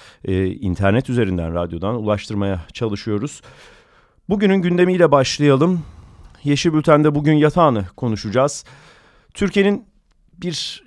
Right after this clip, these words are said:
cennet köşesinin tam ortasında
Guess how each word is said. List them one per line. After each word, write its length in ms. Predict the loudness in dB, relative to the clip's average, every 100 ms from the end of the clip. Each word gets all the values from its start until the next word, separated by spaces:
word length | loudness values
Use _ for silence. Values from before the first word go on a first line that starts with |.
| -2
cennet 560 | 2 4 2 0 -4
köşesinin 800 | -4 -2 -2 -4 0 0 0 -2 -8
tam 240 | 0 0 2
ortasında 920 | 0 0 -2 -2 -2 2 2 2 0